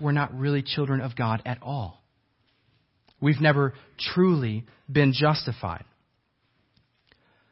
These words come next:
But the moment we take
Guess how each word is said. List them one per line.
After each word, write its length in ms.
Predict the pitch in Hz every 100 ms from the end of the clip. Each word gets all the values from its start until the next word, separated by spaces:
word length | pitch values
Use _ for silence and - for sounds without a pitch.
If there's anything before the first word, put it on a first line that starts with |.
| _ _ _ _ _ _ -
But 320 | 190 180 165
the 120 | 190
moment 680 | 175 170 196 254 269 262 180
we 160 | 214
take 380 | 196 - 196 190